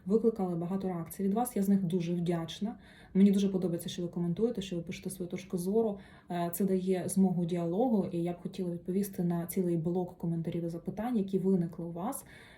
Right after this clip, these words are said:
е, і які дозволили мені зрозуміти, що не всім, е, не всі можуть ідентифікувати, розшифрувати, про що я казала.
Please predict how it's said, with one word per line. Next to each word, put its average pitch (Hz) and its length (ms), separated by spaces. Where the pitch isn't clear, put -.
е, 180 160
і 185 60
які 185 240
дозволили 180 380
мені 175 160
зрозуміти, 175 460
що 175 440
не 175 140
всім, 226 580
е, 170 280
не 196 120
всі 196 200
можуть 202 280
ідентифікувати, 190 840
розшифрувати, 190 840
про 220 160
що 196 160
я 190 80
казала. 185 500